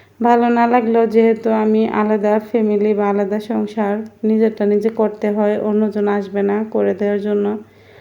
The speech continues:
আর যখনই দেখা যায় ইলহামের বাবা সময় থাকে হাতে বা সুযোগ থাকে, অবসর থাকে, তখন ও কিছু কেটে দেয়। আর আমি যখন রাগ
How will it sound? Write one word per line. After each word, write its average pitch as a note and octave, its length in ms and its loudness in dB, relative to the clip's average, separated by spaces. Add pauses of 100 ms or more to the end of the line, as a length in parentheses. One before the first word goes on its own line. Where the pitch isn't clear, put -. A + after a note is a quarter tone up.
(240)
আর A3+ 140 -2
যখনই A#3 500 0
দেখা A3+ 340 -2
যায় A3 160 2
ইলহামের G#3+ 400 0
বাবা G#3 340 0
সময় G3+ 480 0 (180)
থাকে A3 300 -2
হাতে G#3 440 -2
বা G#3 160 0 (120)
সুযোগ G#3+ 420 -4
থাকে, G#3 340 -2
অবসর G#3 400 -2
থাকে, G#3 340 -2 (540)
তখন G#3+ 320 -2
ও G#3 180 -2
কিছু A3 320 -4
কেটে A3 320 0
দেয়। G3+ 300 -2 (1700)
আর A3+ 200 2
আমি A3+ 280 0
যখন A3+ 320 0
রাগ A#3 180 2